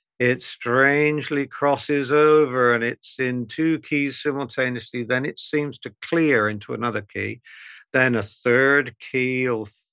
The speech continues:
crossfade slowly and, oh, it's like fog clearing and, oh, I'm in a purple room. And then the fog comes in again. Oh, I'm in a green room. Oh, and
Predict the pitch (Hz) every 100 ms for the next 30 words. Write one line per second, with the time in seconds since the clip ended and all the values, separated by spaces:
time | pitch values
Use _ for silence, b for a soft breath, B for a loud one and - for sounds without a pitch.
0 | _ - 127 - - - 127 127 123 120
1 | - 135 123 127 123 123 120 120 131 143
2 | 151 156 139 104 B B 147 147 156 151
3 | 151 - - _ 160 160 131 107 - -
4 | - 135 123 113 110 110 113 104 b b
5 | b 170 208 185 147 139 139 123 - 180
6 | 208 - 135 117 117 104 104 117 120 120
7 | 117 - 139 120 139 127 117 123 120 110
8 | 113 135 208 202 151 131 131 123 104 104
9 | 127 190 262 277 151 127 117 104 90 110
10 | 170 214 131 107